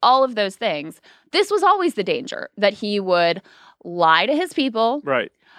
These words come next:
Speaker 1: whip them up into a total frenzy, and then,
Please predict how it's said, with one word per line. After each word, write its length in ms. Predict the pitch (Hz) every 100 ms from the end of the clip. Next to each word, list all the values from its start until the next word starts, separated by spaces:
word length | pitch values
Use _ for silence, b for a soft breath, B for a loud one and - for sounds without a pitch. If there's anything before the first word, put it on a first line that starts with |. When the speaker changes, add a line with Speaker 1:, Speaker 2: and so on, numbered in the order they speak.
| b b
Speaker 1:
whip 360 | 175 196 285 -
them 160 | 330
up 140 | 294 285
into 280 | 220 226 202
a 60 |
total 360 | 180 - 226 277
frenzy, 760 | - 262 233 214 170 156 165 _ _ _ -
and 160 | 190
then, 360 | 214 220 226